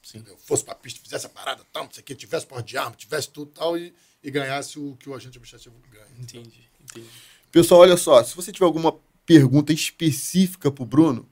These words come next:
Speaker 3: lança aí nos comentários que a gente pergunta aqui pra ele. Bruno, tu, você falou gepom,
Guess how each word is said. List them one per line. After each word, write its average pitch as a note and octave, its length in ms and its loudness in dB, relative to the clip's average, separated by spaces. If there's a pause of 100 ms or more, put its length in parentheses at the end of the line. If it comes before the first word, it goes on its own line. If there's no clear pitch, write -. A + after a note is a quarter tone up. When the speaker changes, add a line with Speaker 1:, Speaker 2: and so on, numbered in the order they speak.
(140)
Speaker 3:
lança G3 380 2
aí F3+ 60 4
nos F3 120 2
comentários D#3 540 2
que - 100 -10
a D3 60 -2
gente D#3 340 -10
pergunta D#3 540 -4
aqui D#3+ 160 -10
pra D#3+ 240 -4
ele. F#2+ 300 -6 (840)
Bruno, F#3 300 2
tu, G3 640 -4
você D#3+ 240 -16
falou E3+ 320 -4
gepom, D3+ 580 -10